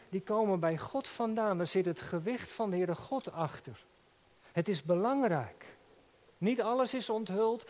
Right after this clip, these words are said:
maar wat onthuld is, wat gezegd is, daar moeten we acht op geven. Het profetische woord van de Heere, dat moeten we onderzoeken, daarmee bezig zijn, Berea-christenen zijn, Handelingen zeventien.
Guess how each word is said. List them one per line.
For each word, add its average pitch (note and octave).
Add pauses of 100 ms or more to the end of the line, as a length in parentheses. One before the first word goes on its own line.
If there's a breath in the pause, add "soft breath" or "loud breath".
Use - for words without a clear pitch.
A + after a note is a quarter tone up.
(140 loud breath)
maar E3+
wat A3
onthuld G#3+
is, F3+ (580)
wat F#3
gezegd G3+
is, F3 (680 soft breath)
daar E3+
moeten F#3+
we D3+
acht -
op F3
geven. - (800)
Het C#3
profetische G3+
woord G#3
van G#3+
de F3+
Heere, G3+ (540 loud breath)
dat F3+
moeten G3+
we G3+
onderzoeken, F#3+
daarmee F3+
bezig G#3+
zijn, F3
Berea-christenen F3+
zijn, D3
Handelingen E3+
zeventien. D#3+